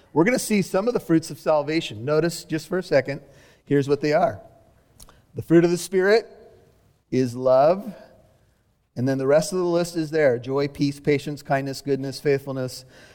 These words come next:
gentleness, self-control. Against such things there is no law. When we get there, we'll look at a, another list. It's the fruit of the flesh. And it is in verse nineteen. And it's evident.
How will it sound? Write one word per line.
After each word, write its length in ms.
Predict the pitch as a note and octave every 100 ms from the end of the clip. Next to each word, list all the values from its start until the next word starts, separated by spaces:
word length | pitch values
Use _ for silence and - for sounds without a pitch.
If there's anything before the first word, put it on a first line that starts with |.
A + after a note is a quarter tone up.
| -
gentleness, 540 | A2 D3+ E3 E3 D#3+
self-control. 840 | D#3+ E3 D#3 D#3 D#3 C#3 D3+ C#3 C#3
Against 400 | C3+ C3 C#3+ -
such 260 | C#3 C#3 -
things 320 | C3+ C3+ A2+
there 240 | C3 C3+
is 380 | C#3 C#3+ C#3 A#2
no 240 | B2+ B2+
law. 500 | B2 C3+ C3+ C3 G2 - - - - _ _ _ _ _
When 260 | B2+ E3+ F#3
we 100 | F#3+
get 280 | G#3 G#3+
there, 200 | F3+ F3
we'll 240 | E3+ D#3+ E3
look 200 | E3+ F#3
at 80 | E3+
a, 260 | E3 E3 - - -
another 380 | D3 E3 C4
list. 360 | A3 C#3 G#2+ -
It's 220 | D3 -
the 100 | -
fruit 320 | C#3+ - D#3
of 120 | D#3 D3+
the 40 |
flesh. 440 | D#3+ F3 F#3 E3 - - - _ _ _ _ _ _
And 180 | - C#3+
it 120 | D3+
is 460 | E3+ F3+ F#3 F3+ - - _
in 160 | C#3 C#3
verse 260 | D#3 D3+
nineteen. 760 | D#3 D#3 D#3+ - F3+ F3 A2+ F2 - _ _ _ _ _
And 120 | B2
it's 160 | C3+ C3+
evident. 440 | D3+ E3+ D3+ G#2